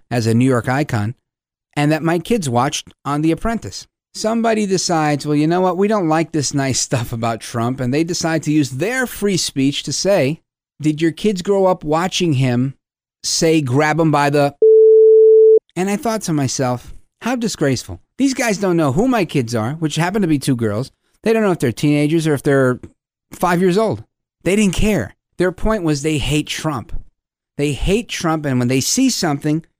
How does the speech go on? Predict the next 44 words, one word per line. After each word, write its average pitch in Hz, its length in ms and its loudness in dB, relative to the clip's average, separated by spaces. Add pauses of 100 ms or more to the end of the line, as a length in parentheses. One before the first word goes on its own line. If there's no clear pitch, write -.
(120)
that 147 140 -2
shows 196 340 2
Trump 185 300 0
in 160 100 2
a 143 40 0
good 170 200 0
light, 185 380 -2 (200)
"Man, 185 260 -2
this 196 160 -2
is 135 140 -4
wrong." 151 440 -2 (340)
So 170 140 -2
then, 185 340 0 (920)
that's 208 180 -4
one 190 260 2
jerk. 117 400 -4 (500)
I 151 80 0
don't 156 120 2
even 151 120 2
know 139 80 2
who 143 100 4
he 127 100 4
is. 113 220 -2 (280)
Maybe 151 240 0
I'll 135 80 2
shout 143 260 0
him 131 120 2
out 123 120 2
another 120 220 0
time. 110 240 -4
I 107 60 -4
think 147 160 -6
his 135 120 -2
name 147 160 2
was - 280 -4 (800)
Jean 147 520 0
Vidal 131 520 -2
or 107 60 -4
something 113 300 -6
like 110 180 -6
that. 104 200 -6
I 123 120 -6
don't 117 120 -2
know. 95 140 -6